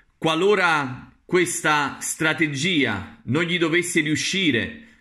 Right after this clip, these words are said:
perché non ottiene quello che i suoi burattinai gli chiedono di ottenere, primo tra tutti il mes,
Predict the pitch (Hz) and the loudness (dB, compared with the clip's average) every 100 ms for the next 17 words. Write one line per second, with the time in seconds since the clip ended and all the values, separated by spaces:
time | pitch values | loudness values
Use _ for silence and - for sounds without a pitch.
0 | _ - 156 127 160 156 220 185 - - | _ -4 -2 0 -2 0 2 0 -2 -2
1 | 233 190 123 107 95 - - 156 151 151 | 0 0 0 -4 -6 -6 0 2 4 2
2 | 135 190 214 185 160 170 160 - 165 175 | -2 0 0 2 2 2 0 -4 -2 0
3 | 165 139 120 113 135 156 - 226 175 131 | 0 0 -2 -4 -4 -4 -4 -2 0 0
4 | 117 104 - - _ _ - 107 151 151 | 0 -2 -4 -14 _ _ -6 0 0 0
5 | 151 165 175 117 104 - - _ _ - | -2 0 0 0 -2 -6 -20 _ _ -2
6 | 170 170 160 151 156 170 - 151 139 123 | 0 0 0 -2 2 0 0 0 2 0
7 | - - 143 143 170 180 135 - - 147 | -6 -4 -2 -2 0 -2 -2 -8 -12 -16